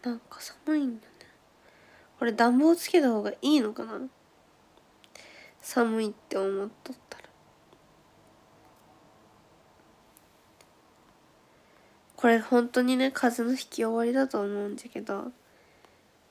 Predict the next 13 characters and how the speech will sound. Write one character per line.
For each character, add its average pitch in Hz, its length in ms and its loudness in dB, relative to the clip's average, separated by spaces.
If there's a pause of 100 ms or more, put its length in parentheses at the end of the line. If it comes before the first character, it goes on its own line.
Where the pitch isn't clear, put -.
(280)
カ - 140 -16
コ 233 200 -2
ン 240 80 0
通 247 240 2
っ - 40 -6
て 208 300 -6 (580)
見 247 200 -2
た 226 120 0
ら 202 120 -4
風 214 320 -8
邪 220 40 -4
の 233 80 -2
引 233 40 -4